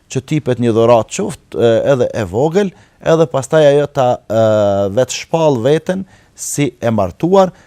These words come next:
mirë po, a do të ketë sukses dhe a do të ketë mirëqenje në mesin e atyre dy të rinjve, është një pikë pyetje pastaj shumë e madhe, që nuk, e, jep shpresa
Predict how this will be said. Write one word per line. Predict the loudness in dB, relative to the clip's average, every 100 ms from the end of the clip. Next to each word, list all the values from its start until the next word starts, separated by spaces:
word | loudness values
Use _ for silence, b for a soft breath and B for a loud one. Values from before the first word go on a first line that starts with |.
| b b
mirë | -2 0 4
po, | 4 4 0 _ _ _ _ _ _ _ _ -8
a | -4
do | -4
të | -4 -4
ketë | -4 _ _ _ -16
sukses | -12 -10 -2 0 2 0 -6 b b b
dhe | -2 -2 -2
a | -2 -2
do | -2
të | -4 -2
ketë | -2 0 0
mirëqenje | 2 0 2 2 2 2
në | 0 0
mesin | -2 -2 -4
e | -4
atyre | -4 -2 -2 -4
dy | -6 -6
të | -2 -2
rinjve, | 0 -4 -4 b b b
është | -2 -2 -8
një | -10
pikë | -12 -6
pyetje | -4 -4 -10
pastaj | -8 -6 -6 -6
shumë | -4
e | -2
madhe, | 0 0 0 -6 b b -12
që | -4 -2
nuk, | 0 -2 _ -4
e, | 0 2 0 -4 -12 -4 4
jep | 4 2 -12
shpresa | -4 -2 -2 4 4